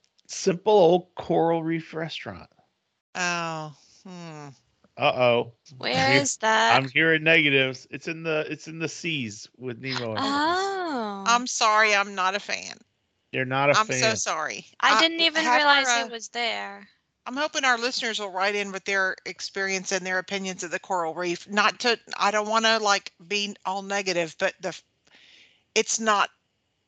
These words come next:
Speaker 2: <laughs> it's not seafood like you're gonna get at other places, in my opinion.
Speaker 1: Okay.
Speaker 3: Hmm.
Speaker 1: Well, I was thinking I wanna try it, so it's on my list to try.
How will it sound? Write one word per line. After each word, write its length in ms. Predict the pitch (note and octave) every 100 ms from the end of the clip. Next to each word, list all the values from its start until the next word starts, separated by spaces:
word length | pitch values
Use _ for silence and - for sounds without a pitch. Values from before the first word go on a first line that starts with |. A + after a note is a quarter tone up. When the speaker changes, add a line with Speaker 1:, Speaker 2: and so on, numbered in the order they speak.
| _ _ _ _ _
Speaker 2:
<laughs> 360 | G3+ - - -
it's 260 | G3 -
not 220 | G#3+ G3 -
seafood 640 | - G3 - F#3 F3+ E3+
like 300 | F3 E3+ E3 _ E3+
you're 180 | F#3+
gonna 220 | F#3 F3 E3+
get 300 | D#3+ D3+ - _ -
at 160 | C#3 - -
other 220 | D#3+ D3
places, 520 | - D3 E3 - -
in 120 | D#3+
my 200 | E3 F3
opinion. 560 | G3 - G#3+ F3 C3+ - _ _ _ _ _ -
Speaker 1:
Okay. 400 | D3 - C#3 E3 -
Speaker 3:
Hmm. 480 | A4 G4 A3+ G#3 G3+ G#3 _ _
Speaker 1:
Well, 260 | B2 B2+ C3
I 180 | C#3+ D#3+
was 280 | E3 C#3 -
thinking 300 | C3 C3 A#2
I 80 |
wanna 280 | A2+ A2 G#2+
try 280 | G#2+ F#2 D#2+
it, 120 | D2+ _ _
so 380 | - - F#2 F2+ _
it's 220 | B2 B2+
on 140 | C#3 C#3+
my 120 | C3+
list 280 | B2 A#2 -
to 100 | G#2+
try. 400 | - D#2+ E2